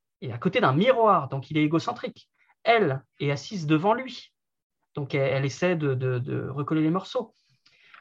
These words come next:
Euh, il y a une sorte de petit jeu où ils se retrouvent, euh, ils parlent, euh, ils rigolent, et cetera. Au moment où c'est léger,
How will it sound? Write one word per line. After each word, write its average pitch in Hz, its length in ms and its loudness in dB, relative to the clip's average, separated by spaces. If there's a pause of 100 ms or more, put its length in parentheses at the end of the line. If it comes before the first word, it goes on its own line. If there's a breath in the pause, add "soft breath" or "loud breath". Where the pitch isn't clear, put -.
(120)
Euh, 123 680 2
il 135 140 -6
y 143 120 0
a 139 180 4
une 139 140 0
sorte 170 340 -2
de 135 160 -2
petit 139 340 -4
jeu 208 320 0
où 135 680 -4
ils 131 100 -6
se - 100 -8
retrouvent, 160 600 0
euh, 120 220 0
ils 120 120 -4
parlent, 143 340 0
euh, 113 400 0
ils 120 100 -2
rigolent, 139 340 0
et 131 60 -2
cetera. 147 380 -2
Au 196 60 2
moment 185 300 2
où 165 80 0
c'est - 180 -2
léger, 160 500 2